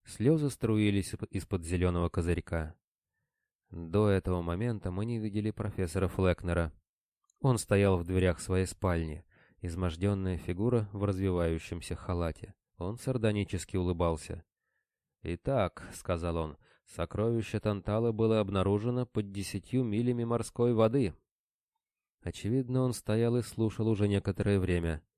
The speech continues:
Мы ничего не ответили. "Что ж", —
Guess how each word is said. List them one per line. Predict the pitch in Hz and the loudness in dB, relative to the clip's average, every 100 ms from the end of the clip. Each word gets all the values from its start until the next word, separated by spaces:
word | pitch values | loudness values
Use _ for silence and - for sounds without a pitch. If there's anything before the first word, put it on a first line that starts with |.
| _ _ _ _ _ | _ _ _ _ _
Мы | 147 | -2
ничего | 127 104 95 | -2 -2 -2
не | 92 | 0
ответили. | 90 85 85 80 78 78 _ _ _ _ - - _ | -2 -2 -4 -2 -8 -10 _ _ _ _ -20 -20 _
"Что | - - 101 92 | -20 -6 -2 -2
ж", — | - | -4